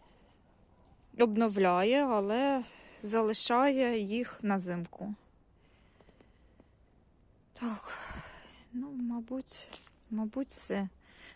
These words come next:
Ну, що ще згадаю потім. Олеандр в мене ще на вулиці. Я ще не занесла, він витримує добрячий мінус,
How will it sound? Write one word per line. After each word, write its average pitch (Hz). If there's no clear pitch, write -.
Ну, -
що -
ще 277
згадаю 208
потім. 185
Олеандр 220
в 214
мене 226
ще -
на 214
вулиці. 202
Я 220
ще 220
не 220
занесла, 247
він 240
витримує 220
добрячий 214
мінус, 233